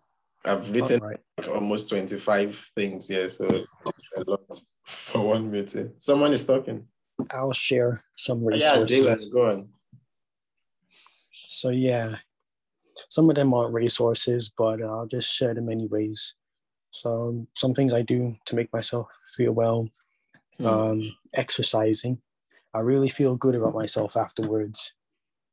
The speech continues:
Speaker 1: Hmm.
Speaker 2: Yeah, I, I just like being healthy, and plus it makes me look good. Uh, I also like to study.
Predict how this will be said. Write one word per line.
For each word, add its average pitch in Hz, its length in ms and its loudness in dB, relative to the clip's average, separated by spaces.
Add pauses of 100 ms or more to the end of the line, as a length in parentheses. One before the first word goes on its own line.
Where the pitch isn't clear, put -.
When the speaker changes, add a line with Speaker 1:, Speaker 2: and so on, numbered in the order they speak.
(360)
Speaker 1:
Hmm. 98 260 -12 (840)
Speaker 2:
Yeah, - 180 -10
I, 117 140 -8 (100)
I - 40 -4
just 135 260 0 (220)
like 123 220 0
being 120 200 -2
healthy, 131 680 0 (600)
and 127 200 -4
plus 123 300 0
it 131 60 -4
makes 117 260 -6
me 120 80 -4
look 113 200 -6
good. 110 240 -2 (1700)
Uh, 117 340 -4
I 147 60 0
also 190 220 2
like - 100 0
to 127 80 -4
study. 117 600 -2